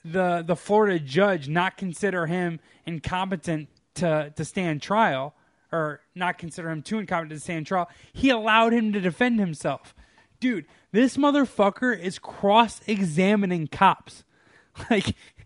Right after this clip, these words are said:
it's, he's, he's on trial for four murders, and he's cross-examining police. Like, and you're watching it, and you're watching old footage. Like, it's fucking crazy. It's, it's crazy. He, he, he brings in a character witness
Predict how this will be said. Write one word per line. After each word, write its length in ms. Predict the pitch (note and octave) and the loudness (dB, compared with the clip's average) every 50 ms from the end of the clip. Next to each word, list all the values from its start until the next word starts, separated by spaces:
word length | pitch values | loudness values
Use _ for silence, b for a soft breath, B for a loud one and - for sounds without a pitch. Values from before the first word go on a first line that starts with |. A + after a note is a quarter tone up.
| b - | b -4
it's, 260 | A3 A3 - - - b b b b b b | -4 -4 -4 -4 -12 b b b b b b
he's, 300 | - B3+ C4 B3 G#3 - b b b b b b b b | 2 4 4 4 2 -2 b b b b b b b b
he's 220 | b - A#3+ A#3 A3 | b -2 0 0 2
on 180 | A#3+ A#3+ A3+ - | 2 0 0 -2
trial 680 | - - A#3 G#3+ A3+ B3 C4+ D4 D4 D4 C#4 B3 - _ _ _ | -4 -2 0 2 4 4 4 6 4 4 2 0 -4 _ _ _
for 200 | - - A#3 G3+ | -2 0 0 0
four 380 | - - - G#3 A3+ C4 B3+ A3+ | 0 4 8 10 12 12 12 10
murders, 460 | F#3 F#3+ G#3+ A3+ C4 C#4 C4+ A#3 - | 6 4 4 4 4 4 4 2 0
and 160 | - F3 F3+ | -4 -4 -2
he's 160 | G3+ G3 - | -2 -2 -2
cross-examining 1120 | - - - - A3 G#3+ A#3+ A#3 - - C4+ A#3 G3 E3+ F#3+ G3+ G#3+ G#3+ G#3 G3+ G3 F3 | -4 -4 0 4 6 8 8 6 4 2 -2 -2 0 0 2 2 2 0 0 -2 -4 -6
police. 540 | - - G3 G3 F#3+ G3 F3 D3 - - - - | -4 -2 0 0 0 -2 -4 -6 -10 -18 -14 -12
Like, 160 | F3+ F#3 F3+ - | -12 -10 -8 -6
and 120 | G#3 G#3+ G#3+ | -4 -4 -2
you're 120 | A#3 A3 | -2 -2
watching 500 | G3 E3+ G3+ A#3+ C4+ D4 D4 - G3+ D#3+ | -2 0 2 2 2 2 0 -4 -8 -8
it, 160 | C3+ C3+ C#3 b b b b b b b b | -10 -12 -14 b b b b b b b b
and 100 | G3 G3+ | -6 -4
you're 120 | G#3 G3 | -2 -2
watching 400 | G3 G#3+ A3+ A#3+ A#3 - A#3 G#3+ | 0 0 0 0 -2 -4 -6 -4
old 220 | G3+ A3 A3+ G#3+ | -2 0 0 0
footage. 340 | - - C#4 C4 A3 D#3+ - G3 | 0 2 2 2 2 2 0 -4
Like, 200 | G3 G3+ - A3+ | -8 -6 -4 -4
it's 140 | B3 A#3+ | -4 -4
fucking 460 | - - - B3+ A#3+ A#3+ B3+ A#3+ A3+ G#3 | -4 -2 0 0 0 0 -2 -4 -6 -4
crazy. 480 | - A3+ A3 A3+ A3+ G3+ D#3 C#3 C3+ - | -2 -2 -2 0 -2 -4 -6 -10 -10 -6
It's, 200 | C#3+ - - - b b b b b b | -6 -6 -6 -8 b b b b b b
it's 180 | G#3+ A3 G#3 - | -4 -4 -4 -6
crazy. 500 | - - A3 G#3+ G#3+ G#3 E3+ D3 C#3 - b b b b b | -10 -8 -6 -6 -6 -8 -8 -12 -14 -16 b b b b b
He, 280 | b A#3 A#3 A3+ G#3 b b b b b | b -6 -6 -6 -6 b b b b b
he, 380 | b - B3 A#3+ A#3 A3+ G#3 - _ _ _ _ _ _ _ - | b 0 0 0 0 -2 -4 -8 _ _ _ _ _ _ _ 0
he 120 | - A#3 | 2 2
brings 360 | G3+ E3+ G3 A#3 C4 C4+ C4+ C4 | 4 6 6 6 6 6 6 4
in 100 | C#4 B3+ | 4 2
a 60 | G#3 | 0
character 580 | - - - F#3 F#3 G3+ A3 - - B3+ C4 B3+ | -2 -2 0 2 4 4 4 4 4 4 4 6
witness 600 | B3 C4+ C4 B3 B3 C#4 C#4+ D4 C4+ - - | 6 4 2 2 2 2 4 4 2 0 -4